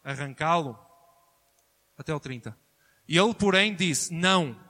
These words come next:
para que ao colher o joio não arranqueis com ele também o trigo. Deixai crescer ambos juntos até à ceifa. E por ocasião da ceifa direi aos ceifeiros:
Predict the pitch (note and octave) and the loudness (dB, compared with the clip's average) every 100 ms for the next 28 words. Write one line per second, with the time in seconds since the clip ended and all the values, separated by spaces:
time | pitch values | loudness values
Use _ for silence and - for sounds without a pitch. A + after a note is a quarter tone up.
0 | _ - E3 D#3 F#3 F#3 F3+ F3 E3 G3+ | _ 0 0 2 2 4 4 2 2 2
1 | G3+ D3 D#3+ D#3+ E3 D#3+ F3+ F3+ F3+ - | 2 2 2 0 0 0 -2 -4 -6 -4
2 | C3 - D3 C#3 A#2 A#2+ B2+ A#2+ B2 C3 | -4 -4 -6 -6 -8 -8 -10 -10 -10 -6
3 | F3+ F3 G2 - _ _ _ _ _ _ | -4 -4 -6 -20 _ _ _ _ _ _
4 | _ _ _ _ _ - D#3+ - A#3 - | _ _ _ _ _ -2 0 4 2 0
5 | F#3+ G3 F3+ F3 G3+ A3 - - C3+ D#3+ | -4 0 0 0 -2 -6 -10 -8 -4 -2
6 | E3+ F#3+ E3+ D#3+ D#3+ F#3+ - C3 A#2 G2+ | -2 -4 -6 -4 -4 -4 -6 -6 -8 -14
7 | F#2+ _ _ - B2+ C#3+ D3+ E3+ F#3 G3+ | -20 _ _ -16 -8 -4 -4 -4 -4 -4
8 | G3 - F3 E3 F3 D#3 D#3+ E3+ E3+ F3 | -4 -2 -4 -4 -8 -6 -6 -4 -6 -8
9 | D#3 C#3 A2+ G2 | -10 -10 -12 -16